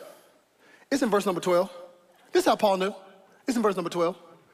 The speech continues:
"And since Fair Havens," that was the place in Crete where they were, "was an exposed harbor, a poor place to spend the winter, most of the crew wanted to go on to Phoenix, farther up the coast of, and spend the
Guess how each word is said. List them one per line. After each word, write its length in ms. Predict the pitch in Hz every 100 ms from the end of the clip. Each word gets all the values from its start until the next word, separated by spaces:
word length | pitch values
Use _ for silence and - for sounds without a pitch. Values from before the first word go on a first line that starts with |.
| _ _ _ _ _ _ _ 262
"And 100 | 233
since 240 | 277 247
Fair 220 | - 277
Havens," 500 | 226 220 185 185 208
that 140 | - 220
was 120 | 185
the 40 |
place 280 | 180 202 180
in 160 | 202 180
Crete 360 | - 165 -
where 80 | 165
they 120 | 165
were, 240 | 165 147 147 - - _ - -
"was 160 | 214 220
an 60 |
exposed 520 | 190 - 269 285 277
harbor, 420 | - 175 147 160 - - - - -
a 80 | 196
poor 240 | - 285
place 280 | - 240 214
to 100 | 202
spend 420 | - 226 196 175 - 151
the 80 | 175
winter, 480 | 196 226 - 151 - - _ _ _ - -
most 220 | 226 320
of 80 | 294
the 80 | 208
crew 220 | - 202
wanted 240 | 180 180
to 80 | 170
go 220 | - 160
on 180 | 143 147
to 100 | -
Phoenix, 540 | - 311 190 - - - _ _ - -
farther 320 | - 190 139
up 80 | 139
the 80 |
coast 340 | 185 185 170 -
of, 320 | 147 156 - - - _ _ _ _ _ _ _ - 392 330 262 - - - - -
and 160 | 220 208
spend 640 | - - 330 339 320 233
the 340 | 214 196 185